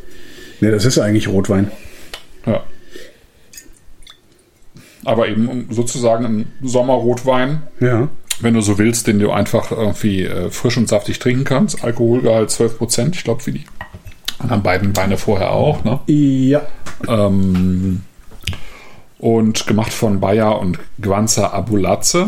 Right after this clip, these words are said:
Speaker 2: Das ist irgendwie auch ganz schön, wenn man irgendwie auf die Website von den beiden guckt oder beim, ähm, Scholtern irgendwie auf die Seite. Zwei, ähm,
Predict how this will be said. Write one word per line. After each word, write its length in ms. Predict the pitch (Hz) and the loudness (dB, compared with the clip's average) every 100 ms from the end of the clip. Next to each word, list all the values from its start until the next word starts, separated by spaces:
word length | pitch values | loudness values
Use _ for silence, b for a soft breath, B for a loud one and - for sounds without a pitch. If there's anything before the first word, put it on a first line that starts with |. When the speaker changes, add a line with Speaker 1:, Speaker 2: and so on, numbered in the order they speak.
| 156 | 2
Speaker 2:
Das 220 | 147 - | 0 -2
ist 180 | 117 - | -4 -4
irgendwie 340 | 101 104 101 | -6 -4 -2
auch 140 | - - | -2 0
ganz 200 | 131 - | 0 0
schön, 360 | - 143 147 - | 0 2 2 0
wenn 180 | 117 | 0
man 220 | 107 104 - - - | 2 2 0 -4 -4
irgendwie 320 | 110 107 113 | -6 -2 0
auf 120 | - - | 0 0
die 120 | 101 | 0
Website 340 | 113 - 127 | 2 0 -2
von 120 | - | 0
den 100 | 107 | 2
beiden 240 | 101 117 127 | 2 2 0
guckt 240 | 143 127 | 0 0
oder 220 | 101 101 | 2 2
beim, 340 | 98 95 98 101 - - - | 4 2 2 -2 -4 -8 -8
ähm, 460 | 98 92 92 104 - - - - B B B - | -6 -4 -4 -6 -10 -16 -20 -20 B B B -8
Scholtern 440 | - 113 123 117 | 0 2 2 2
irgendwie 280 | 120 120 117 | 0 0 0
auf 120 | 104 | 0
die 120 | 117 | 0
Seite. 420 | 110 110 117 120 - | 2 2 2 0 0
Zwei, 540 | - 120 104 104 101 107 - - | -2 0 2 2 2 0 -2 -4
ähm, 400 | 104 98 110 | -2 -2 -2